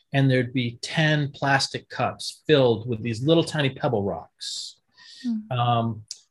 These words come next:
Speaker 1: then as we got back, we started to see she wanted to go to the Dollar Tree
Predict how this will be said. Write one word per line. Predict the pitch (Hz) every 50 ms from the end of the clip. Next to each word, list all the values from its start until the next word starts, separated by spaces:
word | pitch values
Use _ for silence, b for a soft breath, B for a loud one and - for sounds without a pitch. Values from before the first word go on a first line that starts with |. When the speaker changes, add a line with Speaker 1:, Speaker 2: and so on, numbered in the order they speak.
| _ _ -
Speaker 1:
then | 120 113 139 139 147 147 147 143 143 139 -
as | 139 135 135 127 -
we | 131 123
got | 110 143 131 123 -
back, | - 135 131 131 131 131 - _ - - - - _ _ -
we | 127 127 123 117
started | - - - 139 131 127 127 127 123 120
to | 120 104
see | - - - - 123 123 123 123 120 120
she | 117 - - - 135 127
wanted | 123 127 123 123 123 123 123 117 117 -
to | - - 120 117 117
go | 113 - 135 120 120 117
to | 117 - 139
the | 120 120
Dollar | 117 123 135 135 143 139 139
Tree | 135 - - 107 82 87 90